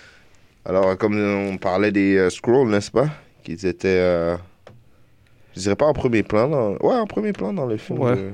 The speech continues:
Speaker 2: première représentation
Speaker 1: Ouais.
Speaker 2: cinématique.
Speaker 1: Premier contact avec les Skrulls, euh,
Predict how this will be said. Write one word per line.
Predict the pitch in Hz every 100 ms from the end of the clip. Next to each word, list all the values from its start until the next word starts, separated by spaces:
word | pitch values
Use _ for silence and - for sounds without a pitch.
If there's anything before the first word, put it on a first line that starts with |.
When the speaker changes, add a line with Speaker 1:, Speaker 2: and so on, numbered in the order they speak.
| 101
Speaker 2:
première | - 139 139 131
représentation | 127 - 117 101 101 - - - _ _
Speaker 1:
Ouais. | 92 82 78 -
Speaker 2:
cinématique. | - 113 104 - - -
Speaker 1:
Premier | - 104 104
contact | 104 101 98 85
avec | 85 80
les | 85
Skrulls, | - 90 87
euh, | 65